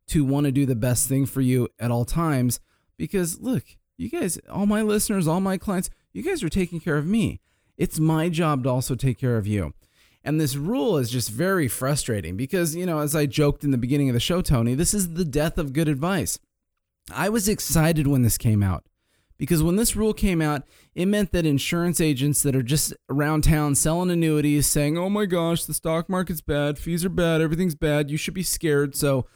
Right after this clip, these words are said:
<laughs> working on this emotional sell of trying to chip you down and sucker you into one product, you know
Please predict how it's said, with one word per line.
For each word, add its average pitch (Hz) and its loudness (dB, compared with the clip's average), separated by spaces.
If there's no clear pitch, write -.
<laughs> - -4
working 175 2
on 170 2
this 165 4
emotional 151 2
sell 139 2
of 135 -2
trying 143 0
to 117 0
chip - 0
you 147 2
down 123 0
and 131 0
sucker - 0
you 139 2
into 135 2
one 123 0
product, 185 0
you 208 2
know 180 0